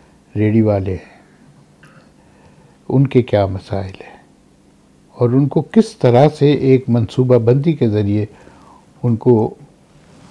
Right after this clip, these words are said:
regularize किया जा सकता है। उन्हें निकालने की ज़रूरत नहीं है, जगह है सदर में।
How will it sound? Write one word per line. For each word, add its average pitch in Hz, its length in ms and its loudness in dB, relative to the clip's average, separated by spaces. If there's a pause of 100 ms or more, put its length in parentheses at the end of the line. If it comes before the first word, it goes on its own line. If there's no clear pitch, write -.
(480)
regularize 117 800 4
किया 95 280 -6
जा 92 160 -8
सकता - 440 -20
है। - 180 -20 (1800)
उन्हें 117 220 0
निकालने 117 500 0
की 113 100 -4
ज़रूरत 104 440 -4 (100)
नहीं 131 180 0
है, 101 160 -8 (680)
जगह 110 220 2
है 110 260 -2
सदर 117 360 -4
में। 95 280 -14